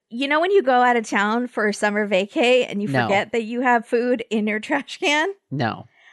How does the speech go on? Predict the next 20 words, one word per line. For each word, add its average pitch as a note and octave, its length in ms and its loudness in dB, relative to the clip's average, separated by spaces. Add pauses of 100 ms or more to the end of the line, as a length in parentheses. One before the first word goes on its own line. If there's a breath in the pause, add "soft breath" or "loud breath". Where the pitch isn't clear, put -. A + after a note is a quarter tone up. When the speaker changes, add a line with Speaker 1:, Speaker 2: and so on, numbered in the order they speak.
(100)
Speaker 1:
I C4+ 180 2
go G4+ 140 0
to G4 80 0
my D4+ 140 2
parents' C#4 360 -4
house G#3+ 220 0
spur G3+ 320 -2
of G3+ 80 0
the G3 80 -4
minute G3 500 -2
sometimes, B3 560 -2
and G#3+ 240 -4
there's A#3 260 2
nothing A#3+ 640 -2
like G3+ 480 0 (160)
Chinese A3+ 640 0
food G#3 240 0
in G3+ 120 0
the F#3+ 80 -2
trash G3 560 -2